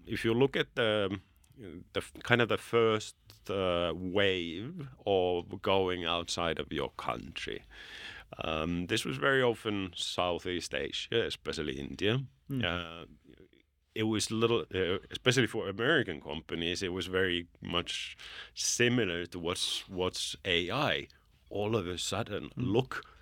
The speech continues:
Speaker 1: we get, for the same money, we get three times the output.
Speaker 2: Yeah.
Speaker 1: Uh, then over time, companies learned that it wasn't true.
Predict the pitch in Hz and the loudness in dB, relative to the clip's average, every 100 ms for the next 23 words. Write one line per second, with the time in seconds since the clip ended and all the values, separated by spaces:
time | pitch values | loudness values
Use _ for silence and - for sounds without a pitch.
0 | - _ 87 92 - 95 95 - - - | -20 _ -4 -4 2 2 2 0 -8 -8
1 | - - - - 92 90 - 127 101 95 | -12 -20 -8 0 0 2 4 2 2 -2
2 | 131 156 80 82 - - 87 92 95 - | 0 2 2 -2 -6 -4 -2 0 -2 0
3 | 107 101 - 98 87 82 85 82 - - | 0 0 -2 -2 -2 -2 -2 -4 -4 -4
4 | 85 170 190 - - - - - - - | 2 2 2 -2 -12 -10 -10 -14 -14 -20
5 | _ - - - - - - - 85 85 | _ -20 -20 -16 -12 -12 -4 0 2 2
6 | 82 - - - _ _ _ _ - - | -2 -6 -20 -20 _ _ _ _ -4 0
7 | 98 90 82 80 - - 92 98 135 - | 0 0 -4 -8 -16 -4 -2 2 0 2
8 | 110 104 113 120 131 - 80 69 - 113 | 4 4 4 0 -4 -4 -6 -6 -4 -2
9 | 135 - 104 92 98 101 104 107 - - | 0 2 4 4 4 2 -2 -6 -14 -18
10 | - - - 90 85 - - _ - - | -20 -14 0 2 2 -2 -12 _ -20 -20
11 | - - - - 92 95 90 78 151 139 | -20 -20 -14 -4 0 0 0 0 4 2